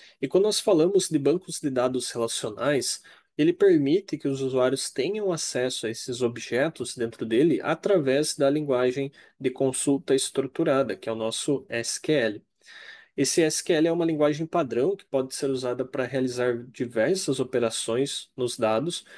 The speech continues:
como, por exemplo, selecionar, inserir, atualizar e excluir registros. Por exemplo, a seleção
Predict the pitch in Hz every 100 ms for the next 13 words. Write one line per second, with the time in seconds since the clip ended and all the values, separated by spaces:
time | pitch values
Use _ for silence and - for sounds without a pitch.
0 | - - 143 139 147 143 135 123 113 110
1 | 143 135 - 113 117 139 131 110 - 131
2 | 110 127 123 - 123 120 117 123 - 135
3 | 131 143 147 135 120 - - - - -
4 | - - 135 127 123 - 113 151 151 -
5 | - 135